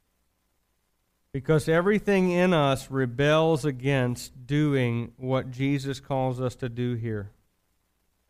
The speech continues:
Everything in our natural responses and in our sense of justice says, "If someone does to me, I want to do back to them and even more."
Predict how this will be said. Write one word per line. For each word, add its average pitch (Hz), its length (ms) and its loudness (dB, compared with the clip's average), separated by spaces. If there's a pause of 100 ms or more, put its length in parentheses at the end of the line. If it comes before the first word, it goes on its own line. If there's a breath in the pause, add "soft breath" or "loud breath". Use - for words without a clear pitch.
Everything 175 540 2
in 160 100 2
our 135 160 2
natural 147 580 0
responses 156 920 -4
and 127 160 -2
in 131 100 0
our 123 140 0
sense 151 400 -4
of 120 140 -10
justice 143 560 -2
says, 131 520 0 (360 soft breath)
"If 139 120 -2
someone 170 480 2
does 160 320 4
to 156 160 -2
me, 151 240 2
I 147 140 2
want 147 260 0
to 135 80 0
do 139 200 -4
back 147 360 -2
to 147 100 -4
them 143 320 0
and 131 100 0
even 151 280 0
more." 156 480 2